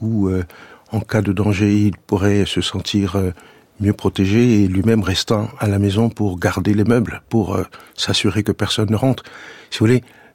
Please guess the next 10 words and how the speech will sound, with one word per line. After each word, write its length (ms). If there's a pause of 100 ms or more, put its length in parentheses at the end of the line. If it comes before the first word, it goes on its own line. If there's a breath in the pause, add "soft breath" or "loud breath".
(140)
euh, 80 (160)
c'est 340
une, 240
euh, 280
situation 560
obsessionnelle 640 (480 soft breath)
où, 400
en 60
fait, 320
euh, 180